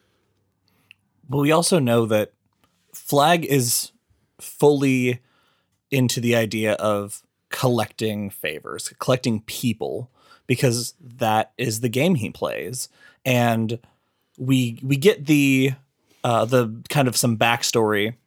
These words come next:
that Flag has come to this kingdom to sow the seeds of chaos tons of times, and just no one remembers. He was,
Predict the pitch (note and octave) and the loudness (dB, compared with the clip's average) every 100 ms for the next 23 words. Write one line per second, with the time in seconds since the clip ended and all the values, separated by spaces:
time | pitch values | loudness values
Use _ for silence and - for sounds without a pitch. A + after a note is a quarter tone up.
0 | - C#3 C3 A2 G2 - _ _ _ _ | -6 0 2 2 -2 -10 _ _ _ _
1 | - - D#3 D3+ C3 C3+ A#2+ A2+ A2 - | -8 2 4 4 2 0 2 0 -4 -6
2 | - _ - C#3 B2+ A#2 G#2+ - A2+ A2 | -14 _ 0 2 2 2 0 0 0 0
3 | A2 G#2+ - _ - A#2+ - A#2 G#2 G#2 | 0 -2 -6 _ -6 -4 0 2 2 0
4 | A2+ G#2 G#2 - A2 G2+ G#2 G#2+ - - | 0 -2 -6 -4 -2 -2 -4 -8 -10 -10
5 | _ _ _ _ _ _ _ _ _ - | _ _ _ _ _ _ _ _ _ -14
6 | - - E3 C#3 A2+ - F2 - A2+ C#3 | -8 0 2 2 0 -4 -8 -8 -10 -8
7 | - A#2 A2 - B2 A2 A2 A#2+ A#2+ B2 | -4 -4 -2 -4 -2 0 2 0 2 2
8 | C#3 C#3+ G2 A2 - A2+ A2 A2 G#2+ | 2 0 -2 -4 -4 -4 -2 -2 -4